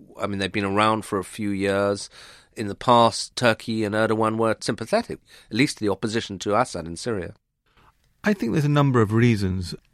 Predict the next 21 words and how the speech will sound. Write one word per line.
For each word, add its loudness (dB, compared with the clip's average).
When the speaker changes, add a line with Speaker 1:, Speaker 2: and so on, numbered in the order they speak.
Speaker 2:
I -2
think 0
most 2
importantly, 2
Turkey 2
is 0
now 2
involved 0
in -6
the -6
melee 0
in -4
Syria -4
in -2
a 2
way 4
that -4
brings 2
it -6
up -2
against -2